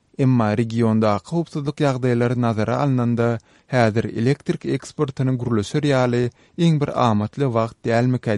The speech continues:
diýärin. Sebäbi Türkmenistan bilen serhetleşýän käbir etraplar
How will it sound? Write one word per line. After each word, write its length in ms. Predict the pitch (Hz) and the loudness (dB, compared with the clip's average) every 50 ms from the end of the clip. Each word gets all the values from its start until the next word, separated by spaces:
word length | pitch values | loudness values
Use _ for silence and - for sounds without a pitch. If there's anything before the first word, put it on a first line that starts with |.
| 98 101 | -2 -4
diýärin. 480 | 107 107 104 101 98 95 98 95 98 113 - _ _ _ _ - | -4 -2 -2 -2 -4 -4 -4 -6 -8 -8 -10 _ _ _ _ 0
Sebäbi 380 | 127 117 117 110 107 110 120 | 2 4 4 4 2 2 0
Türkmenistan 800 | - - - - - 123 110 107 104 104 - - 135 147 156 156 | -4 -8 -10 -8 -4 -2 -2 0 -2 -2 -2 -4 -2 -2 -2 -2
bilen 140 | 156 156 147 | -2 -4 -4
serhetleşýän 800 | - 156 147 147 143 - - 135 131 123 - 135 123 123 120 120 _ _ _ _ - | -4 -6 -6 -6 -6 -6 -6 -6 -6 -4 -2 -2 -2 -2 -2 -4 _ _ _ _ -6
käbir 320 | - 139 143 160 156 165 151 | -2 0 2 2 2 0 -2
etraplar 600 | 131 - - - 123 120 120 - 135 127 127 123 | -4 -4 0 0 0 0 0 0 -2 -2 -2 -2